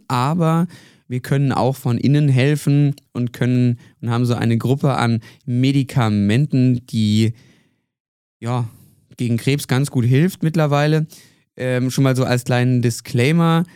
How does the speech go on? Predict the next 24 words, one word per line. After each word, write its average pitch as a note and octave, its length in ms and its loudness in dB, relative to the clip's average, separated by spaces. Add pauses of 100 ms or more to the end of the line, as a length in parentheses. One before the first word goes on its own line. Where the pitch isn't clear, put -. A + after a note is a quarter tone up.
(220)
man A#2 240 -4
könnte C#3+ 460 -2
oft - 300 -4
meinen, D#3+ 720 2 (220)
die C3 200 0
Ersch-, A#2+ 320 -2
Erschaffer C#3+ 720 -2 (320)
und A#2+ 100 -6
Erschaffenden B2 880 -2
dieser A#2+ 220 2
Medikamentenname C3+ 880 2
sind B2+ 400 -2
auf A2+ 240 -6
der - 160 -6
Tastatur A3+ 460 -2
eingepennt D#3+ 500 0
und B2+ 80 0
haben B2+ 180 2
das A#2+ 220 -2
genommen, E3+ 320 0
was G3 140 -2
bei A#3+ 100 -4
rausgekommen E3+ 480 2
ist. E3 180 0